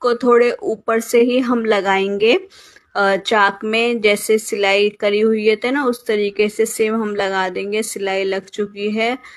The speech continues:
चारों साइड ऐसे ही लगा लेनी है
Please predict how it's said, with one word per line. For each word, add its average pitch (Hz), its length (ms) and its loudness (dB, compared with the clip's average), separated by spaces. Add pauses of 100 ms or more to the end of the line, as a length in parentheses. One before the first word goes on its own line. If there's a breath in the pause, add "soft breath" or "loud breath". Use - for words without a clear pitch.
(340 loud breath)
चारों 233 340 2
साइड 233 360 2
ऐसे 214 400 0
ही 226 160 0
लगा 202 380 0
लेनी 208 500 -2
है 269 120 -2